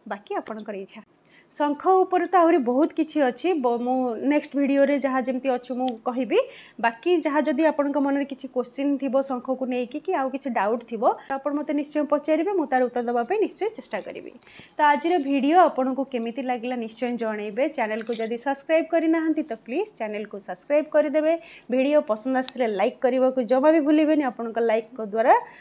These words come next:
ମୋତେ ମୋଟିଭେସନ୍ ବହୁତ ମିଳେ। ଆଉ ବହୁତ ସୁନ୍ଦର ସୁନ୍ଦର ଯେମିତି କମେଣ୍ଟ କରୁଛନ୍ତି, ପ୍ରତିଦିନ ସେମିତି କମେଣ୍ଟ କରନ୍ତୁ। ତ ବହୁତ ଅପେକ୍ଷା ଥାଏ ଆପଣ ସମସ୍ତଙ୍କର କମେଣ୍ଟକୁ ନେଇକି। ଏ, ତ ବାସ୍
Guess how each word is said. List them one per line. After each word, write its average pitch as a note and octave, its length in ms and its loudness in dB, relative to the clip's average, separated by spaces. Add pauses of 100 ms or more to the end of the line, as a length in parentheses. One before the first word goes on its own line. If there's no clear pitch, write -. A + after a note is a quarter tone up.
(160)
ମୋତେ G#3+ 280 -4
ମୋଟିଭେସନ୍ C4 640 -2 (100)
ବହୁତ C4+ 360 2
ମିଳେ। G#3 220 -2
ଆଉ A3 220 0
ବହୁତ B3 300 -2
ସୁନ୍ଦର B3 300 -2
ସୁନ୍ଦର C4 320 0
ଯେମିତି C4 360 0
କମେଣ୍ଟ A#3 400 -2
କରୁଛନ୍ତି, A3+ 440 -6
ପ୍ରତିଦିନ A3+ 520 -8
ସେମିତି A#3 340 -6
କମେଣ୍ଟ A3+ 380 -4
କରନ୍ତୁ। A3+ 320 -4 (140)
ତ - 80 -6
ବହୁତ B3 420 0
ଅପେକ୍ଷା C4 480 0
ଥାଏ C4 320 0 (380)
ଆପଣ A#3 240 0
ସମସ୍ତଙ୍କର B3 560 -2
କମେଣ୍ଟକୁ B3 520 0
ନେଇକି। A#3 380 -2 (540)
ଏ, G#3 140 -6
ତ A3 220 -8
ବାସ୍ D#4+ 240 2